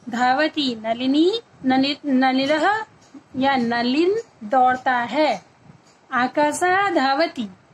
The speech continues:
आकाश दौड़ता है। नलिनः आकाशः च धावतः, नलिन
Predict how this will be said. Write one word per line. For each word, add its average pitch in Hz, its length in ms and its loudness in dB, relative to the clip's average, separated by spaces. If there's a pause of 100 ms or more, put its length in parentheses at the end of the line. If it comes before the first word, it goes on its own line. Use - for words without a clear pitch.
(360)
आकाश 233 840 0
दौड़ता 233 440 2
है। 240 480 -2 (920)
नलिनः 294 840 2 (300)
आकाशः 277 880 0 (240)
च - 80 -2
धावतः, 277 1200 0 (440)
नलिन 262 640 0